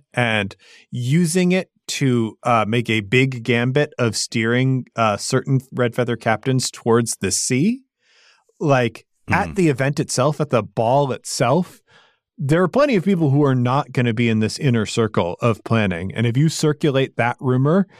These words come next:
Speaker 1: they could probably be using their private resources to head towards a metaphorical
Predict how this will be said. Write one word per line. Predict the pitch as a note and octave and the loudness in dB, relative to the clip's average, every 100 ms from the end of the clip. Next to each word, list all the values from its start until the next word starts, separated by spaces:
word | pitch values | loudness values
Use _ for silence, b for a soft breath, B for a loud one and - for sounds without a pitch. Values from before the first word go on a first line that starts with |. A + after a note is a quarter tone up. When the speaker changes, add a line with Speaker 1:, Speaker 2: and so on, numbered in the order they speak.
| B B | B B
Speaker 1:
they | D#3+ | 0
could | D3+ D#3+ C3+ | 0 0 -4
probably | - G#3+ A3 D#3 C#3 B2+ | -4 0 2 2 2 2
be | B2 | 0
using | A#2 A#2 A#2+ | 0 2 2
their | A2 G2 | 0 -2
private | - B2 A#2 B2 A#2 G#2 | -4 0 2 0 0 -4
resources | A#2 A2+ A2+ - F2+ F2 - F#2 - | -2 0 0 0 -2 0 0 0 0
to | - G#2 | 0 0
head | G2 B2 G#2+ - | 2 0 0 -2
towards | A#2 G2+ G2 | 0 0 0
a | C3+ | -2
metaphorical | A#2 A#2 B2 - A2+ G#2+ A2 G#2+ G2+ | 0 2 0 0 0 0 0 0 -2